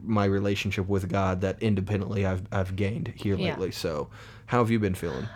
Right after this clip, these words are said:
Speaker 2: Um, so I had a bit of a rough week. I really think my problem was sleep. I was feeling like, uh, well, I, I doubt myself as a mom all the time, but I always wanna do things with the kids. And, um,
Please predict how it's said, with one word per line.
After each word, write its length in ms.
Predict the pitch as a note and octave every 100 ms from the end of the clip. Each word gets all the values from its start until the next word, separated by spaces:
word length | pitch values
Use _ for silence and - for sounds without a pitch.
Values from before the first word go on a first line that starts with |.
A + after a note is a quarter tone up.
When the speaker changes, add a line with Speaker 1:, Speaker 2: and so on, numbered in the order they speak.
| -
Speaker 2:
Um, 480 | C4 B3+ A#3+ A3+ A3
so 280 | G#3+ G#3+ G#3
I 180 | G#3 A3+
had 460 | G#3+ G3 F#3+ F#3+
a 100 | F#3+
bit 160 | F3 F#3+
of 100 | F3
a 80 | F3
rough 300 | F3 E3+ - E3+
week. 240 | D#3+ -
I 140 | F3 F#3+ F3
really 280 | G3+ G#3+
think 500 | G#3+ F#3+ F3+ F3 -
my 220 | - F3 E3+
problem 320 | F3+ E3+ E3+
was 160 | E3
sleep. 400 | - F3 D#3+ D3+
I 100 | D#3+
was 180 | D#3+ -
feeling 640 | - E3+ D#3+ D#3 D#3 D#3 - - - - - -
like, 520 | F3 E3 D3+ D3 C#3+
uh, 400 | D#3 C#3 A#2+ F#2+ E2 - - - - - - - - -
well, 140 | F3
I, 400 | D#3+ E3 D#3 - - -
I 160 | D#3 D#3
doubt 680 | D3+ E3 D#3 D#3 D3 - A#2
myself 460 | D#3+ D3 D#3+ D3
as 120 | D3+ D3+
a 20 |
mom 380 | D3 C#3 C3+ C#3+ -
all 380 | E3 E3 E3 D#3+
the 120 | D#3+
time, 500 | D#3+ D#3 C#3+ C#3 C#3+ - - - -
but 100 | F#3+
I 60 | G3
always 240 | G#3 G3+
wanna 140 | G#3+
do 180 | F#3+ F3+
things 240 | F3+ E3+ D#3+
with 80 |
the 80 | D#3+
kids. 340 | - E3+ E3 E3+
And, 280 | E3 D#3+ -
um, 500 | C3+ D#3+ D3 C3 C#3+